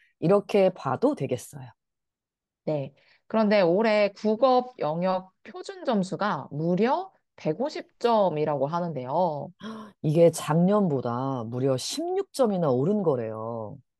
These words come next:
Speaker 2: 와, 그럼 반대로 생각하면 평균이 그 정도 떨어졌다는 거 아니에요?
Speaker 1: 그렇죠. 그렇게 생각해도 되죠. 그러니까 그만큼 어려웠다는 거예요.
Speaker 2: 어,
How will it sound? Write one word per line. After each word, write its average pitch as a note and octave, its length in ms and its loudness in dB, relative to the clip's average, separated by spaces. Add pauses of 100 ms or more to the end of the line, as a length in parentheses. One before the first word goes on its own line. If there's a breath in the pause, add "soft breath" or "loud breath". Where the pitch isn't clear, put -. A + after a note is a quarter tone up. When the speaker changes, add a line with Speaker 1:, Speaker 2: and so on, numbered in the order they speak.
(540)
Speaker 2:
와, D3+ 560 -4
그럼 F3+ 280 -2
반대로 F3+ 600 0
생각하면 A3 800 -4 (360 soft breath)
평균이 D4+ 560 0
그 G3 160 -2
정도 F3+ 520 0
떨어졌다는 A#3 720 -4
거 D3 180 -8
아니에요? C3 580 -6 (400 loud breath)
Speaker 1:
그렇죠. C3 800 2
그렇게 F#3 340 2
생각해도 B3+ 760 -2
되죠. C3 320 -8 (520 soft breath)
그러니까 E3+ 560 2 (140)
그만큼 E3 800 0 (140)
어려웠다는 C#3+ 640 2
거예요. C#3+ 320 -14 (1080)
Speaker 2:
어, D#3+ 80 -6